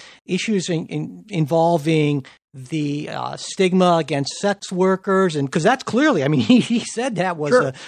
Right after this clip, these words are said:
Speaker 1: a
Speaker 2: Yeah,
Speaker 1: motive.
Speaker 2: that's,
Speaker 1: And
Speaker 2: he said that's the motive. Yeah.
Speaker 1: that, that totally wasn't part of our conversation. And I thought, wow, um, I, I missed that entirely. And in part, I don't feel like the media narrative was on that. And maybe,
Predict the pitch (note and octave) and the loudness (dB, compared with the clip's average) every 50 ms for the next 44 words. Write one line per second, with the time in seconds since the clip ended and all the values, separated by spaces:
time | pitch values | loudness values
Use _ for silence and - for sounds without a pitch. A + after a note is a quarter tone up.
0 | - - F3 F3+ F3+ F3+ F#3 F#3+ F3 E3+ D#3 F3 F3 D#3+ D3+ - G#3+ G#3 D3 B2+ | -6 0 2 4 6 6 6 4 4 4 2 2 2 2 0 0 0 2 2 2
1 | B2+ C#3+ - - C#3+ E3 A3+ D4 C3 F#2 D#3+ D3+ E3 G#3+ A#3 F#3 F#3 E3+ A3 B3+ | 2 0 0 -2 0 0 0 0 -2 -6 -4 0 0 0 0 0 0 0 0 0
2 | B3 - - - G#3+ A#3+ C#4 C4+ B3 A#3 G3+ F#3 G3 G3+ E3+ G3 F#3 F3+ - G3+ | 0 -4 2 4 4 4 4 2 -2 -2 0 2 0 2 2 0 -2 0 0 0
3 | F#3+ F#3 F#3 E3 F3 E3+ E3 - F#3+ F3 E3+ D#3+ F3 D#3+ - F3 F#3+ A#3+ B3 - | 0 0 0 0 -2 -4 -2 -2 -2 -2 -2 -2 -6 -6 -4 -2 -2 -2 -4 -6
4 | G3+ D#3 D#3 D#3 D#3 D#3 D3+ - - E3 E3 D#3 C#3+ C#3+ E3 G3+ A#3+ A#3 F3+ D3+ | -6 -6 -4 -4 -4 -6 -6 -2 -2 -2 -2 -2 0 0 2 4 4 4 6 4
5 | D3 D#3 E3 D#3 D#3+ D3+ C#3 D#3+ D#3+ E3+ F3 F3 - - _ C#3+ C#3 D3+ D#3 - | 4 2 0 0 2 4 4 4 4 0 -4 -6 -10 -12 _ -4 -4 -4 -4 -4
6 | - C#3+ F3 G3 G3 G3 A#3 A#3 A#3 - - G3 F#3 F#3 F#3+ - E3+ D#3+ E3+ - | -4 0 4 4 6 4 4 2 -2 -4 -4 -2 0 -2 -2 -2 -2 -4 -4 -4
7 | - - G3 A#3+ C#4 C4+ A3+ F#3+ D#3+ C3+ C#3+ D#3+ F#3 E3+ E3+ E3+ F3 - - C#4 | -2 -2 0 0 2 2 2 2 2 2 0 0 2 2 2 2 0 0 2 2
8 | C#4 B3 G#3 - - - - - _ _ _ _ _ _ _ D3+ F3+ G3+ A3 G#3 | 2 2 2 -2 -10 -20 -20 -20 _ _ _ _ _ _ _ 2 2 2 2 0
9 | G3 - A#3 G#3+ G3 E3+ F3+ F3 - - D#3+ C3 C3+ D#3+ A3 B3+ C4+ B3+ G#3 E3 | 0 -2 0 0 2 2 2 0 0 0 -2 0 2 2 2 2 2 4 4 4
10 | D#3 D#3 D#3 D#3 D#3 D3+ C#3+ C#3 D3 C3 D#3 D3 D3 D3+ D#3 F3 G3+ - - E3 | 4 4 4 4 2 0 0 -2 -2 -2 -2 0 0 2 2 2 0 0 0 0
11 | D#3+ D#3+ F3+ G3+ F#3 G3+ F#3 | 2 2 2 2 2 0 -4